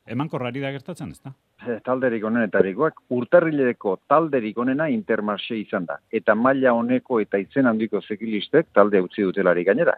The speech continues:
Speaker 2: Christophe, Quentin Hermans, Bakelands, Pozoidu eta Hirt falta dira. Baina zulo horiek betetzeko fitxaketa entzutetsu batzuk ere egin dituzte eta ez du ematen hasiera batean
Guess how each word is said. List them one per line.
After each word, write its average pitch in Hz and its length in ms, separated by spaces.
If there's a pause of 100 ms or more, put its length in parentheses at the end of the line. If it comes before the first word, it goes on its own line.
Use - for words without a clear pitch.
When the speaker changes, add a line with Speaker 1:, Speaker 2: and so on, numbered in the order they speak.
Speaker 2:
Christophe, 98 500
Quentin 104 400
Hermans, 101 420
Bakelands, 98 520
Pozoidu 117 480
eta - 240
Hirt 165 240
falta 101 240
dira. 101 320 (500)
Baina 92 380 (160)
zulo 120 340
horiek 113 300
betetzeko 104 500
fitxaketa 104 480
entzutetsu 107 440
batzuk 98 340
ere 95 100
egin 113 160
dituzte 123 380
eta 107 160 (100)
ez 156 240
du - 80
ematen 113 320
hasiera 113 320
batean 117 380